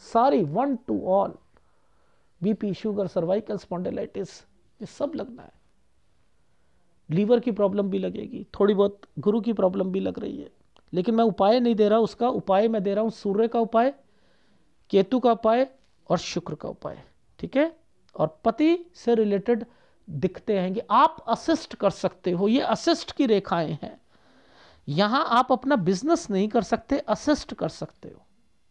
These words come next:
ठीक है, असिस्ट करो।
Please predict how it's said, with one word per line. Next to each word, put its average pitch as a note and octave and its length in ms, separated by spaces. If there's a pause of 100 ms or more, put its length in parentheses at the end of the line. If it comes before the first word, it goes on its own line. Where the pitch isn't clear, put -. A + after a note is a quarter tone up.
(1080)
ठीक D3+ 200
है, F#4 200 (440)
असिस्ट A3 400
करो। - 320